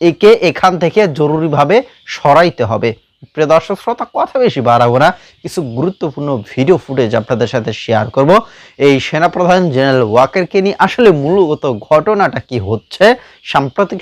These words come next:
সময়, চলে আমরা বিস্তারিত ভিডিও স্ক্রিনে দেখি। আশা করছি যে পুরো ভিডিওটা শুরু থেকে শেষ পর্যন্ত দেখলে হয়তোবা আপনার মনের যে প্রশ্ন রয়েছে, সে প্রশ্নের উত্তর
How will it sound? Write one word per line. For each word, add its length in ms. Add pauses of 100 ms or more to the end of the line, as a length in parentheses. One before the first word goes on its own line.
(100)
সময়, 240 (280)
চলে 240
আমরা 140 (120)
বিস্তারিত 440 (180)
ভিডিও 200 (120)
স্ক্রিনে 340
দেখি। 200 (380)
আশা 220
করছি 200 (100)
যে 40 (100)
পুরো 140 (100)
ভিডিওটা 280 (140)
শুরু 200
থেকে 220
শেষ 100 (100)
পর্যন্ত 280 (100)
দেখলে 200 (280)
হয়তোবা 360 (360)
আপনার 300
মনের 300
যে 140
প্রশ্ন 240 (100)
রয়েছে, 200 (100)
সে 80 (180)
প্রশ্নের 380
উত্তর 200